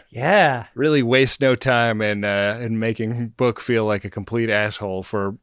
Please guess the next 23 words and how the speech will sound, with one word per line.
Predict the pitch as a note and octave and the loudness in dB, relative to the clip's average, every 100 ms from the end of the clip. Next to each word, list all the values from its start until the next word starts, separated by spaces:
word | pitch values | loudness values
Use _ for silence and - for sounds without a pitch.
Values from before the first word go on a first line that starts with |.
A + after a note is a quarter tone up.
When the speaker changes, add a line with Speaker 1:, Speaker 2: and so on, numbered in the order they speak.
| - | -4
Speaker 2:
partnering | A2+ A#2 A#2 A2 G#2+ | -2 0 -2 -4 -2
up | G#2+ | -2
with | A#2 G2+ | 0 -2
Michael | A2+ G#2 G#2 | 0 -2 -4
Burnham | F#2 A2 G#2+ G2+ | -4 -2 -2 -2
and | G2 F#2 | -4 -4
being | G#2+ A2 A2 | -2 0 0
in | G#2+ G#2 | -2 -4
the | G#2 G2 | -6 -4
chain | A#2 G#2+ | -2 -2
of | G2+ | -4
command | - G#2 G2+ G2 | -4 -4 -2 -2
on | F#2 | -6
this | F#2 F2+ | -8 -10
ship. | - A2+ F2+ - | -4 -4 -4 -8
Speaker 1:
He's | - G3 | -12 -2
got | C#4 | 0
that | C#4+ C#4+ C#3+ | 2 0 0
bad | D3+ D#3+ D#3 D3 | 2 4 4 4
dad | D#3 E3+ | 4 4
energy | F#3+ F3 F#3 D#3 F#3+ G3 | 4 0 0 0 0 0
who's | F3+ E3 - | 2 0 4
like, | D#3 D3 | 2 2